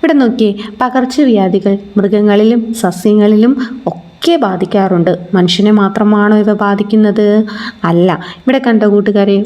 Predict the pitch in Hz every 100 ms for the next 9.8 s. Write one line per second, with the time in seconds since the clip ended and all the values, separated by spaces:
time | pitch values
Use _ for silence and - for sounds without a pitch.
0 | - 208 - - - 247 247 349 202 185
1 | - 208 190 202 202 196 185 185 180 180
2 | 175 175 214 208 208 208 202 214 190 180
3 | 214 196 190 262 415 - - - - 202
4 | 214 208 208 202 190 196 202 185 180 202
5 | 190 190 170 - 190 196 202 190 180 180
6 | 220 440 - - - - 196 185 185 180
7 | 160 - 202 185 190 196 190 185 240 339
8 | - - 254 247 254 233 208 214 214 208
9 | 208 180 - - 214 381 -